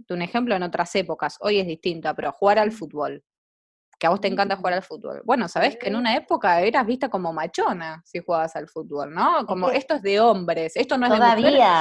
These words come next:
Speaker 1: entonces, te
Speaker 2: todavía,
Speaker 1: re-
Speaker 2: digo, súper ayornados, gra-, qué bueno, ¿no? Gracias.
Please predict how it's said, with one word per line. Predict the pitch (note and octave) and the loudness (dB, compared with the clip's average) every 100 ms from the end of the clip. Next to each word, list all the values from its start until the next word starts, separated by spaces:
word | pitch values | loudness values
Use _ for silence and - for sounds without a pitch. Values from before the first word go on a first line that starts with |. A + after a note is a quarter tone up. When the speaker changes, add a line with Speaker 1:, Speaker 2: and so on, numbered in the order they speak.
| D#3 | 2
Speaker 1:
entonces, | F4 _ _ _ _ _ _ | -4 _ _ _ _ _ _
te | |
Speaker 2:
todavía, | - E3 G3+ A3 - | 0 4 4 4 2
Speaker 1:
re- | D#3 | 2
Speaker 2:
digo, | G3 F3 - - _ - | 2 2 0 -20 _ -6
súper | - A#3 A#3+ | 0 4 4
ayornados, | G3+ F#3 F3 A3+ F#3+ D#3 | 4 4 4 6 6 4
gra-, | E3+ E3 | 2 2
qué | E3+ | 2
bueno, | F#3+ G3 D#3+ | 4 2 2
¿no? | D3 F3 A3 B3 A#3+ F#3 | -2 0 2 2 0 0
Gracias. | F3 F#3 F3+ D3 C#3 C3 - | 2 2 0 -2 -2 -2 -8